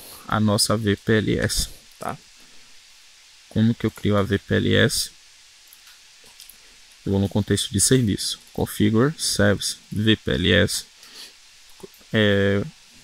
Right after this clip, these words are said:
nesse caso, a nossa V lan vai ser a quarenta e oito meia. Então, eu vou colocar também a V P L S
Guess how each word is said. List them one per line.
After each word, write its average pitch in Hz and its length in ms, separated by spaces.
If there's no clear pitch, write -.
nesse 101 220
caso, 117 480
a 98 200
nossa 101 360
V 110 240
lan 104 320
vai 101 100
ser - 140
a - 20
quarenta 95 460
e - 0
oito 98 240
meia. 123 340
Então, 113 220
eu 95 60
vou 190 100
colocar 139 380
também 110 280
a 107 40
V 101 140
P - 140
L 107 140
S - 280